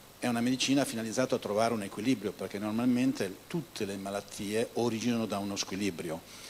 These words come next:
Quindi è molto importante identificare ciò che crea lo squilibrio e di conseguenza rimuovere lo squilibrio e fornire quello che eventualmente può ricreare l'equilibrio.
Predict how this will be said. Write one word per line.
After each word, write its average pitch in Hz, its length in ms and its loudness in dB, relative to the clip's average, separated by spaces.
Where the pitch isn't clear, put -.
Quindi 123 220 2
è 104 40 -2
molto 147 380 4
importante 107 640 -2
identificare 104 920 2
ciò 104 240 0
che 98 120 -4
crea 104 260 0
lo 87 120 0
squilibrio 95 680 2
e 127 160 0
di 107 100 -6
conseguenza 110 880 -2
rimuovere 101 640 4
lo 90 120 -4
squilibrio - 540 -8
e 101 120 2
fornire 117 520 0
quello 104 340 -4
che - 80 -8
eventualmente 95 680 -2
può 87 160 -2
ricreare 92 580 2
l'equilibrio. 82 520 -4